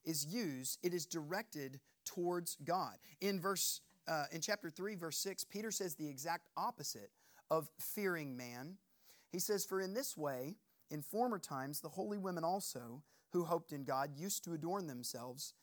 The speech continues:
being subject," or hupotasso, "submitting to their own husbands, just as Sarah obeyed Abraham, calling him Lord. You have become her children if you do good, not fearing any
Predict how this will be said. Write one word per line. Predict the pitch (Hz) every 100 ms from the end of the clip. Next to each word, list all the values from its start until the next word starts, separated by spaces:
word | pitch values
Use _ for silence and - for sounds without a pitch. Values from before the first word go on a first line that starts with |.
| - _ -
being | 135 220 233 196
subject," | - 220 240 147 143 - - -
or | 127
hupotasso, | 151 151 - 175 165 139 - 143
"submitting | - 156 139 180 180 131 165 - - _
to | -
their | 185 190
own | 160 165 175
husbands, | 180 196 - - 98 80 - - _ _ _ 131
just | - 175 - -
as | 165
Sarah | - 196 220 185 151
obeyed | 143 139 139 -
Abraham, | 143 135 131 117 147
calling | - 143 147 156
him | 165
Lord. | 160 175 190 120 92 _ _ _ - - -
You | 143 151 247
have | 302 214
become | 170 160 202 196
her | 180 160
children | - 202 240 185 147 135 -
if | 196 240 -
you | 190 202
do | 147 180 165
good, | 135 156 233 165 131 139 - _ -
not | 135 160 226 -
fearing | - - 240 190 139 131 147 - _ _
any | 160 190 139 123